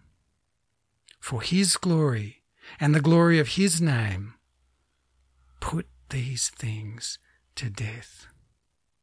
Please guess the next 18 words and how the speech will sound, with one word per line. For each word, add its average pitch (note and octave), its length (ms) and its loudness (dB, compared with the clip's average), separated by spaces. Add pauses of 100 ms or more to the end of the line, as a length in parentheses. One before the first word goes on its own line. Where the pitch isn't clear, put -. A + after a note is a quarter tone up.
(2250)
And G#2+ 100 -8
I A#2 120 0
want D3+ 140 0
to C#3 100 0
encourage C3+ 640 -6
you A#2 80 -6
today A2 520 -10
and A2+ 280 -6 (480)
comfort D#3+ 600 -2
you B2+ 200 -4
today A2 580 -6
if - 260 -12
you C3+ 200 -8
are A2+ 280 -6 (1200)
struggling D3 1200 -6 (720)
with A2+ 280 -8
this B2 240 -2
fight - 680 -10